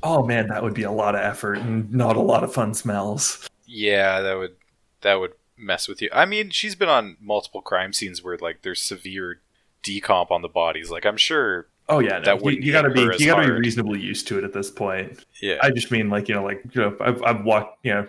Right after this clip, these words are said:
Speaker 1: walked through the stockyards in Toronto, and it smells all through the stockyards. Like,
Speaker 2: Yeah.
Speaker 1: it's unfortunate. <laughs> So
Speaker 2: Meanwhile, while she goes to a pork processing plant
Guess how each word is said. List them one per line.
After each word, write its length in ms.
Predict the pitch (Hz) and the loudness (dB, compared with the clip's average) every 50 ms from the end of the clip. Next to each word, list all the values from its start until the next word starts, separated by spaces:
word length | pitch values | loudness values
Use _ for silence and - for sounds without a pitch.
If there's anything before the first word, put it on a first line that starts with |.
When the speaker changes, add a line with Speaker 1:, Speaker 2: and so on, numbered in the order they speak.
| - | -2
Speaker 1:
walked 220 | - 117 113 113 - | 0 0 0 0 0
through 120 | - 113 | -4 -4
the 60 | 113 | -2
stockyards 920 | 107 - - 113 107 - - 117 107 104 104 107 104 104 - - - _ _ - | -2 -2 0 0 0 0 0 2 2 2 2 2 0 -4 -6 -8 -10 _ _ -6
in 400 | 120 110 104 110 107 104 104 - _ _ _ _ - | -4 -4 -4 -4 -6 -6 -8 -10 _ _ _ _ -10
Toronto, 640 | - - 113 110 104 104 107 107 104 107 101 - - | -4 -2 0 2 2 2 2 2 0 0 -2 -4 -4
and 340 | 101 101 101 101 101 - - - | -2 0 0 -2 -4 -6 -4 -4
it 220 | 220 - - - | -4 -4 -4 -8
smells 520 | - - - 156 170 165 135 117 113 - - | -8 -4 0 2 2 4 4 2 2 0 -2
all 260 | - 131 139 135 - | 0 2 2 0 0
through 220 | - - 135 147 | -2 -2 0 0
the 80 | - - | 0 -2
stockyards. 720 | - - 107 101 - - 104 95 101 98 95 - - - 113 | -2 -2 -2 -2 -2 -2 -4 -4 -2 -4 -4 -6 -4 -2 0
Like, 180 | 107 104 - - | 0 0 0 -4
Speaker 2:
Yeah. 180 | - _ _ _ _ _ - | -10 _ _ _ _ _ -8
Speaker 1:
it's 160 | 127 - - | -6 -2 -2
unfortunate. 720 | 214 208 - - 147 170 170 - - 101 98 98 - 135 - - - | -2 -2 -2 -2 -2 -2 -2 -2 -4 -4 -4 -4 -4 -6 -6 -8 -10
<laughs> 40 | - _ _ _ _ _ _ _ _ _ _ _ _ _ _ _ _ _ _ _ _ _ _ _ _ _ _ | -16 _ _ _ _ _ _ _ _ _ _ _ _ _ _ _ _ _ _ _ _ _ _ _ _ _ _
So 300 | - - - 101 98 101 | -12 -6 -2 0 2 2
Speaker 2:
Meanwhile, 380 | 101 104 110 110 107 107 101 | 2 2 4 6 8 8 8
while 120 | 98 101 101 | 6 4 2
she 240 | - - - 110 98 | 0 0 -2 -4 -2
goes 240 | 107 104 95 90 - | -2 -2 -2 -2 -4
to 180 | - 104 95 92 | -4 -2 -2 -2
a 60 | 87 | -2
pork 420 | - _ - 110 107 104 - _ | -4 _ -4 -2 -2 -2 -4 _
processing 480 | - 90 90 90 - - - - 92 90 | 0 0 2 2 0 -4 -6 -8 -12 -12
plant 460 | _ - 92 87 90 92 - - - | _ -8 -6 -6 -6 -8 -10 -12 -18